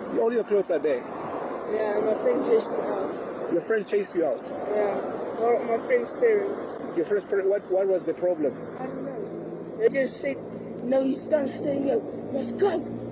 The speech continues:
Speaker 2: I just heard them over talking to my friend. And then I decided I'm unwanted.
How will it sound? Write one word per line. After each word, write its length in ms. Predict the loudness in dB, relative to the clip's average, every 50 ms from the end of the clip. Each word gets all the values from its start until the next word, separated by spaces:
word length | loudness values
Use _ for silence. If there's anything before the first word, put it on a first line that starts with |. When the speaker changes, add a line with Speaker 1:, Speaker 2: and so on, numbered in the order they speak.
| -6 -6 -4
Speaker 2:
I 40 |
just 240 | -2 -2 -2 0 2 2
heard 160 | 2 2 2
them 180 | -4 -4 0
over 180 | -2 0 0 0
talking 340 | 0 0 0 0 0 -4 -4 -4
to 80 | -2
my 140 | -2 -2 -2 0 2
friend. 880 | 2 4 4 4 2 -2 -4 -4 -4 -4 -4 -4 -4 -4 -4 -2 -2
And 160 | 0 2 4
then 160 | 4 4 4 4
I 100 | 2 0
decided 680 | 0 2 2 2 2 2 2 2 4 4 4 2 0
I'm 120 | -2 -2 -2
unwanted. 520 | -2 0 2 0 0 0 0 0 0 -2